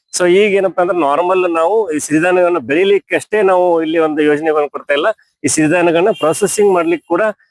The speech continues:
ನಮ್ಮ ಪಿ ಎಂ ಎಫ್ ಎಂ ಇ ಅಂತ ಇದೆ, ಪ್ರಧಾನ ಮಂತ್ರಿ ಫಾರ್ಮುಲೇಷನ್ ಆಫ್ ಮೈಕ್ರೋ ಫುಡ್ ಪ್ರೊಸೆಸಿಂಗ್ ಎಂಟರ್ಪ್ರೈಸಸ್ ಅಂತೀವಿ. ಆ ಒಂದು ಯೋಜನೆಯಲ್ಲಿ ಈ ಬೆಳೆದಂತ ಸಿರಿಧಾನ್ಯಗಳನ್ನು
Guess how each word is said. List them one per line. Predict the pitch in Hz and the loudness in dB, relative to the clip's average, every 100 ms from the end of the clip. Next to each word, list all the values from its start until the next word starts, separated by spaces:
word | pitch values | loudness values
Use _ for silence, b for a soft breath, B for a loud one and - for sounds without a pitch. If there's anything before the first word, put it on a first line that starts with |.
| _ - | _ -2
ನಮ್ಮ | 139 | -2
ಪಿ | 139 165 | 0 0
ಎಂ | 185 170 | 0 0
ಎಫ್ | - | 0
ಎಂ | 170 160 | -2 0
ಇ | |
ಅಂತ | 147 139 | 0 -2
ಇದೆ, | 131 123 | -2 -2
ಪ್ರಧಾನ | - 123 139 | -4 -4 -2
ಮಂತ್ರಿ | 139 123 143 | -2 -4 -4
ಫಾರ್ಮುಲೇಷನ್ | 135 139 139 131 131 | -2 0 0 -2 -4
ಆಫ್ | 123 | -4
ಮೈಕ್ರೋ | 120 - 143 | -6 -2 -6
ಫುಡ್ | 143 127 | -4 -8
ಪ್ರೊಸೆಸಿಂಗ್ | - 117 135 | -6 -2 0
ಎಂಟರ್ಪ್ರೈಸಸ್ | 120 120 120 117 - | -2 -2 -2 -2 -4
ಅಂತೀವಿ. | 107 175 - b b | -4 -4 -6 b b
ಆ | - 147 | -4 0
ಒಂದು | 165 165 | 2 2
ಯೋಜನೆಯಲ್ಲಿ | 160 165 160 165 226 _ _ - | 2 0 0 -2 -4 _ _ -4
ಈ | |
ಬೆಳೆದಂತ | 139 151 175 190 | 0 2 2 2
ಸಿರಿಧಾನ್ಯಗಳನ್ನು | 185 156 165 170 170 170 160 156 226 | 0 0 0 2 2 0 0 -2 -2